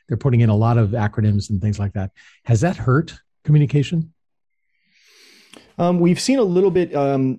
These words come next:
Speaker 2: in, so in the workplace, what we've seen, uh, uh, the, the, the trend i-, is more,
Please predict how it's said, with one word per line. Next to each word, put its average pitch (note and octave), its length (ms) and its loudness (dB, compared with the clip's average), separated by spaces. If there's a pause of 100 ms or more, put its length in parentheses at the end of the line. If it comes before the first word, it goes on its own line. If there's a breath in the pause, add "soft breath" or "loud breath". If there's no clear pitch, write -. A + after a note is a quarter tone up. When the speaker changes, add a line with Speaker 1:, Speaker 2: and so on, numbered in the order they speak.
Speaker 2:
in, D#3+ 300 0
so D#3 200 -2
in D3+ 100 0
the C#3 60 0
workplace, A#2 880 -4
what B2 160 0
we've A#2+ 280 -2
seen, A#2 680 2
uh, A#2 80 -2
uh, A2 160 -2
the, G#2+ 240 -2
the, G#2+ 200 -4 (100)
the A2+ 60 -8
trend B2 420 0
i-, A#2 60 2
is A2+ 260 0
more, C3 440 2